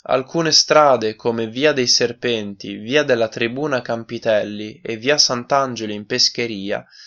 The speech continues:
saranno bloccate per lo svolgimento delle riprese. Nel film, diretto da Christopher McQuarrie, oltre a Tom Cruise saranno presenti anche Simon Pegg,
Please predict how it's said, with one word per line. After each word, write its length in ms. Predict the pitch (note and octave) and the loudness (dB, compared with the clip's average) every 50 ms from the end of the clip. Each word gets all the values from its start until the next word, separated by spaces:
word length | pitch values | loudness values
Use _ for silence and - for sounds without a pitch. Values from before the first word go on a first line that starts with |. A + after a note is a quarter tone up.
| - - _ | -20 -12 _
saranno 520 | - - - C#3 D3 D#3 D#3 D3 C3 A#2 | 0 4 6 6 6 6 4 2 0 -2
bloccate 680 | A2+ A2+ A2 - _ - - A#2 B2 B2+ B2+ - C3+ B2+ | -2 -2 -4 -6 _ 0 2 2 2 2 2 0 -4 -4
per 140 | - C#3 | -4 -4
lo 140 | C#3 C#3 C#3+ | -2 -2 -2
svolgimento 800 | C#3 B2+ B2+ C#3 D3 D3 C#3 - C3+ B2+ C3 C#3 D3 D3 - D3 | -2 -2 -4 -4 -4 -2 -2 -4 -2 -2 -2 -2 -4 -4 -6 -6
delle 260 | C#3+ D3 D3 D3 D3 | -4 -4 -2 -2 -2
riprese. 720 | D3 D3 D3+ D3 - - F#2+ F#2+ F#2 F2+ F#2 - - - _ _ _ _ _ _ _ _ _ _ _ _ _ _ _ _ _ _ _ | -2 -2 -4 -6 -6 -4 -4 -2 -2 -4 -4 -6 -6 -10 _ _ _ _ _ _ _ _ _ _ _ _ _ _ _ _ _ _ _
Nel 220 | - A#2 G#2 F#2+ F#2 | -6 -6 -4 -4 -6
film, 600 | - - B2+ C#3 D3 D3+ D#3 D3+ D3+ D#3 D3 C#3+ | -2 2 4 4 4 4 0 -4 -4 -6 -8 _
diretto 540 | B2+ A2+ G#2+ A2+ A#2 B2 C#3+ D3+ - - C3 | -18 -8 -4 0 4 4 4 4 2 -2 -4
da 160 | A2+ A2 A2 | -2 -2 -4
Christopher 600 | - - C#3 C#3 D3 - - - B2 - - A2+ A2 | -4 -4 -4 -2 -2 -2 0 -2 -4 -2 -2 -2 -2
McQuarrie, 880 | A2 A2 A2 - - - A2 G#2+ G#2 G#2 G2+ G#2 A2+ A2+ B2 B2 _ _ _ - | -2 -6 -8 -10 -8 -4 -2 0 0 0 -2 -4 -8 -12 -14 -14 _ _ _ -2
oltre 320 | - C#3 D3+ D3 - - C#3+ | 0 2 2 2 2 0 0
a 60 | C#3 | 2
Tom 240 | - C#3+ C3+ C3 B2+ | 2 0 -2 -2 -4
Cruise 460 | - - A#2 G#2+ A2 A2+ A2+ A2+ - | -8 -8 -6 -6 -4 -4 -2 0 2
saranno 400 | - C3 B2+ C3+ C#3 C#3+ C#3+ C#3+ | 4 6 6 4 4 2 0 0
presenti 600 | C#3+ D3 D3 C#3 C3+ C#3+ C3+ B2+ A#2 G#2+ - A#2+ | 0 0 0 0 2 0 0 0 -2 -4 -4 -2
anche 280 | B2 C3 C3+ C3 - | -2 -2 -4 -6 -4
Simon 560 | A2+ - - - C3 C#3+ D3+ D3 B2+ A2+ G#2 G2+ | 0 2 4 4 4 4 4 2 0 -2 -4 -4
Pegg, 420 | - G#2 G#2 A2 A2+ A#2 A2+ | -2 0 0 0 -2 -6 -10